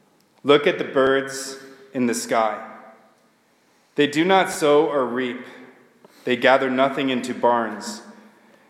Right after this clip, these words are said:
Yet your heavenly Father feeds them. Are not you more important than they?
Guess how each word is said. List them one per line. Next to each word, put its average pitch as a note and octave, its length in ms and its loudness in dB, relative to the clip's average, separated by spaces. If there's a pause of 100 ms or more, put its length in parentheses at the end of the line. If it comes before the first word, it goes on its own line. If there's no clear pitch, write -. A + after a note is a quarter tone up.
Yet D#3+ 220 4
your F3+ 160 4
heavenly E3+ 420 0
Father D3 400 4
feeds D3 460 -6
them. A2 540 -6 (2000)
Are C3+ 100 4
not D3+ 320 2
you C#3+ 220 0
more C3 380 0
important B2+ 1000 -2
than A2+ 280 -2
they? G#2 360 -6